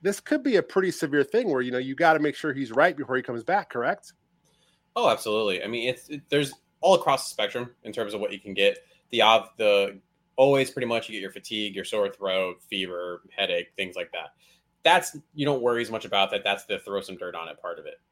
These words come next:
Speaker 2: The thing that's a little more concerning is there's an incubation period, four to six weeks. Uh, so you could infect other people, and you actually, you don't even know necessarily that you have it, you know, before those symptoms kick on. But the thing that you're really concerned with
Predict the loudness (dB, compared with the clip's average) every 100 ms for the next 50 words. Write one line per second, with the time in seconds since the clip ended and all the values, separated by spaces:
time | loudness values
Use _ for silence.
0 | -12 -6 -2 0 2 2 4 0 -2 -8
1 | -8 -6 -4 -4 -4 -6 -6 -12 -10 -8
2 | -8 -8 -6 -4 -6 -6 -6 -4 -8 -8
3 | -10 -10 -12 -20 _ _ -4 -4 -2 -8
4 | -4 -4 -2 -2 -2 -4 -6 -8 -2 -2
5 | -4 _ -4 -2 0 -2 -2 -6 -6 -4
6 | -2 0 -2 -6 -10 -2 0 0 -2 -6
7 | -2 0 0 -4 _ _ -8 -6 -6 -10
8 | -6 -2 -2 -4 -8 -12 -12 -6 -2 -2
9 | -6 _ -14 -4 -2 -2 -4 -10 -8 -4
10 | 0 -2 -4 -2 0 0 0 -2